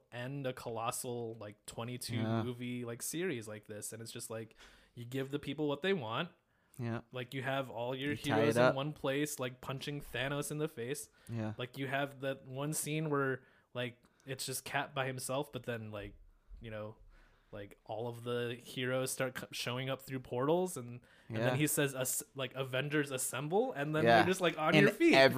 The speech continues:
Speaker 2: everybody
Speaker 1: Like, <laughs> yeah.
Speaker 2: has a boner.
Speaker 1: Like, I was at home, and I was just like, "Maybe I should, like, hop in this screen and just, like,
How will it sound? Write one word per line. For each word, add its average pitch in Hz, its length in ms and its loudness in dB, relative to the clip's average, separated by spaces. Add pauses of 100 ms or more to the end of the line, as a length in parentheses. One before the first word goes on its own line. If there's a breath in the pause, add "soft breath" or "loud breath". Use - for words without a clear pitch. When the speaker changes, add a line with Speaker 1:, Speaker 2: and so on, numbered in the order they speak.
(160)
Speaker 2:
everybody 131 540 10
Speaker 1:
Like, 294 180 2
<laughs> - 80 -16
yeah. 226 380 -2
Speaker 2:
has 113 320 8
a - 20 -2
boner. 131 540 6
Speaker 1:
Like, 190 220 10
I 190 120 12
was 214 180 12
at 214 140 12
home, 233 320 6
and 151 100 4
I 151 120 6
was 147 100 6
just 156 160 2
like, 143 260 2
"Maybe 196 300 2
I 165 240 2
should, 156 240 -2
like, 123 160 -2
hop 127 300 -2
in 127 100 -2
this 123 140 -2
screen 123 480 -4
and 117 160 -8
just, - 180 -6
like, - 160 4